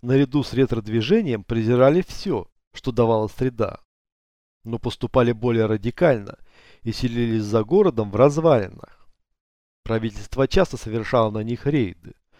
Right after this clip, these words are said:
но байкеры все равно не переводились, красуясь шипастыми мотоциклами,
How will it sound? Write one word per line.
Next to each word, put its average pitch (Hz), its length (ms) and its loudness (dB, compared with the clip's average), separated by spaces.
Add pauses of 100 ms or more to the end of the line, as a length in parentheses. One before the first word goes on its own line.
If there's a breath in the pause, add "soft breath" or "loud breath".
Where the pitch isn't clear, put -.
(300 soft breath)
но 104 160 -8
байкеры 139 500 2
все - 180 -8
равно 185 300 -2
не 127 120 -6
переводились, 120 880 -4 (480 soft breath)
красуясь 120 460 -4
шипастыми 117 580 -2
мотоциклами, 110 840 -8